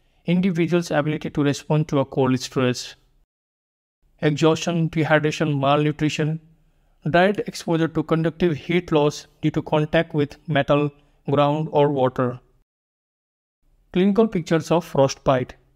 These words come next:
It may present with these symptoms such as cold, numbness,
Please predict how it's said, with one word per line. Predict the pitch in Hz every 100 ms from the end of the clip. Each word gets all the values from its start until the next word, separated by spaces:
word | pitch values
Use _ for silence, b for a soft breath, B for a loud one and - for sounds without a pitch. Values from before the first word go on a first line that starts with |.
| _ _ _
It | - 175
may | 175 180
present | 175 160 147 180 175
with | 151 147
these | 143 143 - -
symptoms | 139 131 147 151
such | 143 -
as | 139 135 - _ _ _ _
cold, | - 143 151 156 -
numbness, | 151 135 139 143 156 156